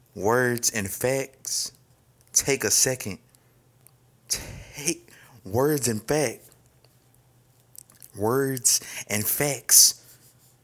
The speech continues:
take a second place to emotions and the shifting moods of relationships. When she says, "I hate you," or, "I will never move to Texas,"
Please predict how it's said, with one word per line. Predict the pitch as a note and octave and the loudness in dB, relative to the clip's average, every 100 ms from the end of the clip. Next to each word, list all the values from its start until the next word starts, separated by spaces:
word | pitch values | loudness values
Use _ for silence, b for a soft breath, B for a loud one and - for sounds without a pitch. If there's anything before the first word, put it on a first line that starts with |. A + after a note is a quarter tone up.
| _ _ _ _ - - | _ _ _ _ -16 -4
take | - C#3 B2 | -2 -2 -2
a | |
second | G2+ - C#3+ B2+ A2 | 0 2 2 -2 -8
place | - C#3 A#2+ - - | -4 -4 0 2 2
to | A2+ | 2
emotions | F#2+ A2 B2+ - - - - - B B B B _ _ _ - | 0 0 0 -2 -6 -8 -12 -12 B B B B _ _ _ -6
and | A2+ G2+ | -4 -4
the | G2+ | -4
shifting | - - D3 - C3+ B2+ A#2+ | -4 -2 -4 -4 -6 -6 -4
moods | B2+ A#2 G#2 F#2+ - - - _ _ _ | -6 -8 -12 -12 -12 -14 -18 _ _ _
of | A2+ F#2+ | -8 -6
relationships. | G#2 A#2+ A#2+ G2+ E2+ E2+ E2 - - _ _ _ _ _ _ _ B B B B - | -2 -2 -4 -8 -8 -12 -16 -20 -20 _ _ _ _ _ _ _ B B B B -4
When | A2+ | -2
she | D#3+ | 0
says, | - C#3 A#2+ | 2 2 0
"I | - G#2 | -2 -2
hate | C3 D3 - | -2 -2 -6
you," | G#2 G2 - - | -8 -12 -14 -6
or, | A2+ G2+ - B | -2 -2 -4 B
"I | - B2+ | -16 -10
will | A#2 | -8
never | G#2+ A2 B2 A2 G#2 - _ _ _ | -4 -4 -4 -2 -4 -6 _ _ _
move | F#2+ A2 A#2+ G#2+ | -6 -4 -2 -2
to | - - | -2 0
Texas," | - D#3 E3 - F#2+ F2+ | 0 0 0 0 -2 -2